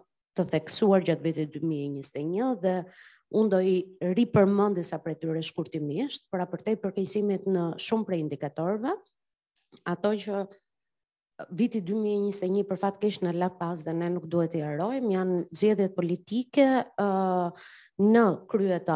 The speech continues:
amës, siç u tha, dhe në zgjedhjen e bordit dhe emërimet, ë, jo procedurale, le të themi, ekstra procedurale,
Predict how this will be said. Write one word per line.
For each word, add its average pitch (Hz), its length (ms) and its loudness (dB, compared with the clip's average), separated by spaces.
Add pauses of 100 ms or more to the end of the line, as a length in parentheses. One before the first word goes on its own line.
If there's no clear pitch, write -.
(160)
amës, 170 340 2
siç 156 240 -6
u 165 80 -4
tha, 262 320 2
dhe 202 220 0 (100)
në 190 240 4
zgjedhjen 180 400 0
e 160 60 -2 (180)
bordit 170 560 -2
dhe 151 140 -2 (500)
emërimet, 185 880 4 (160)
ë, 180 80 0 (960)
jo 190 320 4
procedurale, 170 1120 2
le 147 100 -8
të - 160 -10
themi, 165 300 -2 (100)
ekstra 165 320 -8
procedurale, 156 880 -6